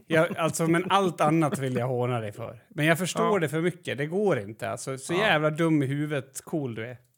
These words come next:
Speaker 1: Alltså
Speaker 2: Ja, så jävla onödigt.
Speaker 1: Ja, på något
Speaker 2: Riktigt
Speaker 1: sätt.
Speaker 2: onödigt. Men, eh, vad var det jag skulle säga? Jo, ehm, vi, eh, kan ju inte riktigt prata om det här, men på,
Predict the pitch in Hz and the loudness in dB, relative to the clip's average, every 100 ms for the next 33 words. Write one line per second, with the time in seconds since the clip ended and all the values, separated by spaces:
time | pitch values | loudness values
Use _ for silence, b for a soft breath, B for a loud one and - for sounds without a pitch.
0 | _ 151 123 151 165 135 - - - - | _ -4 -2 -4 -4 -6 -6 -10 -18 -8
1 | - 156 151 151 175 175 180 185 147 123 | -4 -2 -2 -4 -4 -2 -2 -2 -4 -10
2 | - - B B B 139 170 139 143 165 | -16 -20 B B B 2 2 0 -4 -4
3 | 151 143 151 143 143 - _ _ _ 185 | -6 -4 -4 -6 -10 -18 _ _ _ -2
4 | 202 180 214 _ _ _ _ - - 175 | -2 -6 -12 _ _ _ _ -12 -2 0
5 | 170 165 170 170 - - _ 180 165 185 | 2 2 2 0 -6 -20 _ -4 -2 0
6 | 175 160 - 160 180 160 156 247 135 127 | 0 0 -4 -4 -2 -2 -2 -2 -4 -10
7 | - 165 156 160 156 156 156 113 _ _ | -6 -2 0 0 0 0 0 -4 _ _
8 | _ _ _ _ _ _ _ 147 185 180 | _ _ _ _ _ _ _ -4 -2 -2
9 | 175 185 180 180 180 175 175 170 170 170 | 0 0 0 2 2 2 2 2 2 0
10 | 165 175 _ - 180 175 170 185 185 175 | -2 -6 _ -8 -4 -4 -4 -6 -6 -14
11 | - 180 185 202 190 147 143 147 147 147 | -6 -6 -4 -2 0 0 0 0 -2 -2
12 | 135 170 156 156 151 156 | -4 -4 -2 0 0 -2